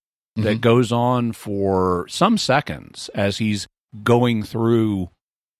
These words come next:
Speaker 1: psychically into the realm where they dwell. And it's a really, I thought, a really effective use of a psychedelic sequence here.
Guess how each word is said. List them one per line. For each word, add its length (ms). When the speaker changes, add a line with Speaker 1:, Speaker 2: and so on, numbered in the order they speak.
Speaker 1:
psychically 760
into 640
the 140
realm 420
where 220
they 160
dwell. 420
And 160
it's 160
a 60
really, 460
I 120
thought, 180
a 60
really 260
effective 640
use 500
of 100
a 40
psychedelic 640
sequence 460
here. 280